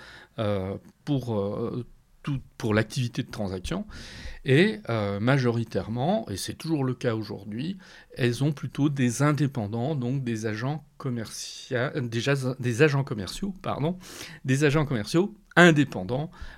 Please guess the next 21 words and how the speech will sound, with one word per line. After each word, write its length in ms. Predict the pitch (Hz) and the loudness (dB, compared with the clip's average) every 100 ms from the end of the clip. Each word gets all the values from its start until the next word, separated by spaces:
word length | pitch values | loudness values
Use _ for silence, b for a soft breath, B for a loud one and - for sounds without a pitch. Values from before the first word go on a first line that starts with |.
| - | -4
euh, 300 | 110 104 104 | -2 0 -2
qui 140 | 107 | -4
donc 220 | 95 135 139 | -4 -4 -4
travaillent 260 | 104 113 - | -6 -6 -8
pour 180 | - 123 | -20 -20
elles. 720 | - - - - - - - - - - - B B B B B | -20 -20 -16 -16 -16 -20 -20 -20 -20 -20 -20 B B B B B
C'est 260 | - - 226 | -10 4 6
le 80 | 208 | 8
modèle 340 | 175 156 143 | 6 4 4
économique 760 | 123 135 123 123 123 120 - | 2 2 0 2 0 -2 -4
dominant, 1000 | 107 113 113 131 127 131 151 190 240 277 - | -6 -4 2 2 4 2 4 4 2 0 0
euh, 880 | 127 120 110 107 107 107 104 104 101 | 2 4 4 2 0 0 0 -2 -4
soyons 340 | - 123 117 | -4 -2 -2
très 220 | 107 - 101 | -4 -4 -2
clairs, 500 | 113 131 175 202 - _ - - _ _ - | 0 2 2 -2 -10 _ -20 -20 _ _ 2
aucun 440 | 214 214 170 123 | 4 4 2 0
signe, 500 | - - 127 175 190 - | 0 -2 -2 0 -2 -2
euh, 260 | 123 117 113 | -2 -2 -2
ne 220 | 117 123 | -2 -2
laisse 400 | 113 147 160 123 107 | 0 0 -2 -6 -6
présager, 720 | - 123 120 110 107 123 | -2 0 0 -2 0 -2